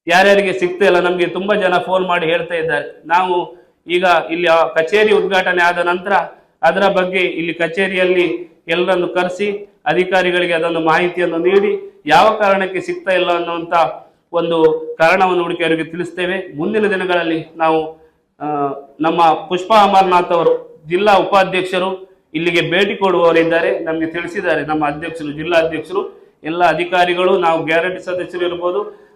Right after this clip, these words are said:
ಆ, ಆ ಸಮಯದಲ್ಲಿ ನಮ್ಗೆ, ನಾವು ಅವರಿಗೆ ಎಲ್ಲ ತಾಲೂಕಿನಲ್ಲಿ ಎಷ್ಟು ಯೋಜನೆಗಳು, ಎಷ್ಟು ಗೃಹಲಕ್ಷ್ಮಿ ಇರ್ಬೋದು, ಎಷ್ಟು ಗೃಹ ಜ್ಯೋತಿ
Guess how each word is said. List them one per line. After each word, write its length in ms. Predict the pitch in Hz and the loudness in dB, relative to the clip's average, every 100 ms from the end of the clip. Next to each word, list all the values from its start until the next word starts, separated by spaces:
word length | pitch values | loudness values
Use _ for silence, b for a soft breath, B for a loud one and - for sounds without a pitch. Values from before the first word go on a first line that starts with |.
| _ | _
ಆ, 140 | - 175 | 4 4
ಆ 300 | - 160 185 | 6 4 4
ಸಮಯದಲ್ಲಿ 600 | 185 196 202 202 208 208 | 2 2 2 0 0 0
ನಮ್ಗೆ, 360 | 180 185 190 | 0 -4 -4
ನಾವು 300 | 180 185 185 | 0 2 4
ಅವರಿಗೆ 720 | 185 180 180 185 175 160 - - 165 | 4 2 2 0 0 -2 -6 -16 -8
ಎಲ್ಲ 500 | 170 202 180 - - | 0 4 4 2 2
ತಾಲೂಕಿನಲ್ಲಿ 640 | 156 196 202 202 196 190 | 2 4 2 0 -2 -2
ಎಷ್ಟು 360 | 175 175 - 220 | -4 -4 -8 -6
ಯೋಜನೆಗಳು, 640 | 180 196 196 196 190 180 | -4 -2 -2 -2 0 0
ಎಷ್ಟು 240 | 175 - | -2 -6
ಗೃಹಲಕ್ಷ್ಮಿ 560 | 175 170 185 190 190 196 | -4 0 2 2 -2 -6
ಇರ್ಬೋದು, 320 | 190 190 196 | -6 -6 -2
ಎಷ್ಟು 380 | 185 - - 196 | -2 -4 -10 -8
ಗೃಹ 260 | 170 160 190 | -2 0 0
ಜ್ಯೋತಿ 720 | 180 196 190 214 208 - | -2 -8 -8 -14 -16 -20